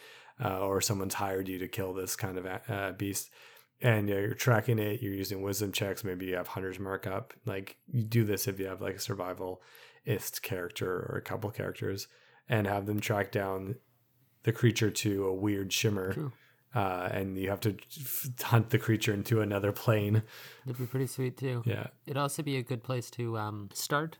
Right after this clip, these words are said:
Speaker 2: a campaign,
Speaker 1: Mm.
Speaker 2: especially if it was, like, so you've already played a campaign or two in Toril and Faerun, and, uh, you know, maybe you're now playing,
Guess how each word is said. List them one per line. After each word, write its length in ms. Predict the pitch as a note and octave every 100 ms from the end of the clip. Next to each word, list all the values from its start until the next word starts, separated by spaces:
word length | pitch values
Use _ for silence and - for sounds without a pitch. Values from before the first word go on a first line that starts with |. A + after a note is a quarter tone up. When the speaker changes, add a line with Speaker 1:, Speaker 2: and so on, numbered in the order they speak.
| -
Speaker 2:
a 100 | E3
campaign, 520 | - E3 E3 E3 E3
Speaker 1:
Mm. 340 | C3+ A#2+ A2 G#2+
Speaker 2:
especially 380 | C#3 - F3 F#3+
if 140 | F#3
it 60 | D#3
was, 180 | C#3+ C3
like, 280 | B2+ A#2 -
so 160 | - F3+
you've 100 | F#3+
already 220 | G3+ D#3+
played 320 | - C#3+ C#3
a 20 |
campaign 460 | - C#3+ C3 B2 B2
or 80 | A#2+
two 400 | - A#2 A#2 A2+ _
in 300 | B2+ B2 A#2+
Toril 640 | A#2+ A#2 A2 G#2+ G#2+ A2 A#2
and 100 | A2+
Faerun, 600 | - A2 G#2+ G#2+ G#2+ G#2+ - - _ -
and, 300 | A#2+ A2 A2
uh, 380 | A2 G#2+ G#2 G#2+ - _ - -
you 100 | C#3
know, 180 | C3 A2+
maybe 280 | A2+ B2+ C3
you're 180 | B2 B2+
now 240 | A#2+ A#2
playing, 600 | A#2 A#2+ A2+ A2+ A2 A2